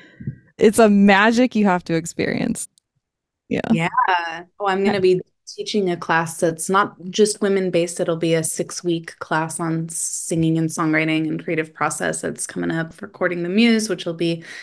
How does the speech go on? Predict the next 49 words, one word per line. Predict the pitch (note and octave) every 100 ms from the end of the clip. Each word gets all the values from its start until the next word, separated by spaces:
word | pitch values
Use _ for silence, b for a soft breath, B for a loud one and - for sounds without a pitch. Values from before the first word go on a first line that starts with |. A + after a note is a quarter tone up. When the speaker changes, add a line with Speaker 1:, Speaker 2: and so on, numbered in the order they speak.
| B B A3
Speaker 2:
open | G#3 G3
to | - C#3+
anyone, | E3+ D#3+ D3+ E3+ - -
but | F3 -
we'll | F#3 F3+
have | G3 E3
that | -
same | - D#3
kind | D#3 D#3
of | -
energy. | D#3 D#3 C3
So | C3+
if | D3
you're | D3 C#3
interested | C3 D3+ C#3 C#3
to | C#3+
hear | - G2+
what | F#2+
that's | F#2+ -
like, | G2+ - - B B B -
we're | D#3+
starting | - D3 F3+ D3
soon. | D#3+ F#3 F3 D#3+ D3+
And | C#3 F3+
it's | F3+ F3+
a | G#3
s-, | G#3+ - -
I | A#3
love | A#3+ B3+ D#4+
the, | F4+ D4 -
the | A3+
space | A3+ - A3+ A#3 -
that | - F#3 G3 F3+ F3
happens | G3+ B3+ A3+ F3 F3
in | F#3
a | F3
group | E3 E3+ F3 E3+ - _ -
writing | D#3+ F3 F3 E3 D#3+
practice, | A3+ B3 - - -
because | F3+ F3 E3 F3
you | E3+
can | F3 E3 D#3+ - A2+ E3+
hone | G3 G#3+ G3+
in | F#3+
on | F3 E3+
an | E3+
energy | - E3+ F3 F3 E3+ E3
and | E3 E3
then | E3 D#3+ E3